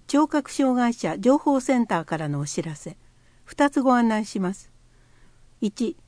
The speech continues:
難聴者手話教室。三月十五日月曜日、十三時三十分から十五時まで。二、難聴者サロン。四月五日月曜日、十三時三十分から十五時まで。会場は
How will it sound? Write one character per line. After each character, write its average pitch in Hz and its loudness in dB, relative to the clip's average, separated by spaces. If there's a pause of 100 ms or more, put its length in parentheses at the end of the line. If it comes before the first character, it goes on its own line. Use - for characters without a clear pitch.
(240)
難 277 4
聴 277 2
者 175 -8
手 - -4
話 240 4
教 220 -2
室。 - -14 (480)
三 311 4
月 214 -2
十 247 2
五 208 2
日 170 -2
月 180 -2
曜 214 0
日、 151 -12 (340)
十 277 2
三 285 2
時 208 -2
三 226 0
十 226 -2
分 170 -4
か 156 -2
ら 160 -4
十 208 0
五 160 -4
時 139 -6
ま 139 -6
で。 - -18 (760)
二、 214 2 (360)
難 269 6
聴 285 2
者 262 0
サ 233 0
ロ 185 -2
ン。 147 -6 (200)
四 - 0
月 285 4
五 240 -2
日 233 -2
月 214 0
曜 190 0
日、 151 -14 (360)
十 254 4
三 302 2
時 208 0
三 214 -2
十 208 0
分 170 -4
か 156 -4
ら 160 -8
十 226 0
五 180 -4
時 147 -6
ま 139 -6
で。 - -18 (800)
会 262 2
場 226 6
は 214 0